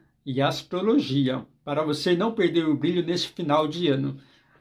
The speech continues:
Adorei, né? Dois humores aí para Natal, então final do ano, final do ano, eu acho que vai ser a cara do final do ano mesmo. E vamos falar um pouquinho sobre cada um, então. Humor galáxia, que é o feminino. Sinta a imensidão da galáxia nesta explosão de especiarias,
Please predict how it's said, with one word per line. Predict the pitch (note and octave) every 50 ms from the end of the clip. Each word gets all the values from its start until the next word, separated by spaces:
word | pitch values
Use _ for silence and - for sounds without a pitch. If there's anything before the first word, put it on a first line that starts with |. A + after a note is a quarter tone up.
| _ -
Adorei, | D3 F3 F3+ D3+ C#3 C3+
né? | D3+ F3 F3 C#3+ C3+
Dois | C3+ D3 E3+ F3 E3
humores | F3 E3 D#3 E3 D#3+ C#3 C3+
aí | D3 D3+ D3+
para | - D#3 D#3
Natal, | E3 F3 F3+ - - - C#3 C#3+ C#3+
então | C#3+ C3+ C3+ D#3 E3 -
final | - - D3+ D3 D3 B2+
do | A#2+ B2+ C#3
ano, | D3+ D3 C#3
final | C3+ C#3+ C3+ C3 B2
do | C3 C#3+
ano, | D3+ D3+
eu | C#3
acho | C#3+ C#3 C#3 -
que |
vai | E3+ F3 E3+
ser | E3+ - G3+ G#3+ G#3 - - _ _ _ _ _ _ -
a | D#3 C#3+
cara | - - E3 E3 E3 F#3
do | F3+ F3+
final | - F3 E3 D#3+
do | E3 G3+ F3
ano | C3+ B2 A#2+
mesmo. | C#3 C#3+ C#3+ C3+ - - - - - - _ _ _ _ _ _ _ _ _ _ _ _ _ _ _ _ _
E | - F3
vamos | D#3 G3+ G#3 G3+ F#3+ F#3+
falar | G3 F3+ F3+
um |
pouquinho | F3 - - G3 F3
sobre | - F#3 E3+ -
cada | - E3+ C#3+ D#3
um, | D#3+ E3 D#3+
então. | C#3+ C#3 C#3 C#3 C#3+ C3+ -
Humor | F3 F3 F3 F#3+ G#3 -
galáxia, | F#3 F3+ D#3+ D#3+ D3+ D3 C3 C#3 - - - D3+ C3+ B2+ - -
que | - D3+
é | C#3+
o | D3 E3 E3+ E3 -
feminino. | F3 F3 F#3 G#3 F3+ D3+ C#3 C3 B2+ B2 A2+ - _ _ _ _ _ _ _ _ _ _ _ _ _ _ _ _ _ _
Sinta | - - - - - G#3+ C4 C4 A3+ G#3 G3 F#3+ -
a | E3+ E3
imensidão | F#3+ G3 G3+ A3+ A#3+ A#3 - - D3+ D3 E3+ F#3 E3+
da | D#3 C#3
galáxia | C3+ C#3 B2+ B2+ C3+ D3+ C#3+ C#3+ - - C#3+ B2 - -
nesta | D#3 D3+ D3 D3 D3 E3+
explosão | F3+ F#3+ F#3 - - F3+ D3 C3 E3 D3+ C#3
de | C3 C3+
especiarias, | C#3 C3+ - - G3+ G#3 G#3 - - F#3+ D#3 C#3+ D3+ D#3 D3 C#3 C3 C3+ - -